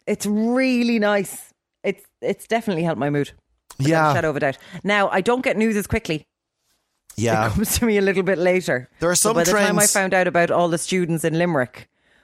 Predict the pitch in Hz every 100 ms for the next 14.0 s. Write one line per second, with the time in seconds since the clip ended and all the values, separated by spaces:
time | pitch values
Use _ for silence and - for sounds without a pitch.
0 | - 143 151 139 143 135 - - 147 151
1 | 151 156 156 151 151 131 - - 160 -
2 | 208 156 - 156 151 160 143 151 143 135
3 | - 147 - 123 147 151 143 135 131 139
4 | 131 131 127 131 120 117 143 147 151 151
5 | 151 151 170 175 156 147 139 - 151 143
6 | - - - 156 147 131 170 - - 170
7 | - _ - 156 _ - 151 - - -
8 | _ _ _ _ - 127 127 127 139 156
9 | 185 - 170 175 156 - 151 143 139 127
10 | 139 123 117 107 107 107 90 110 - -
11 | 104 98 95 92 73 - _ _ _ _
12 | _ _ - 110 - 98 87 - 104 110
13 | 117 107 98 107 104 95 90 87 -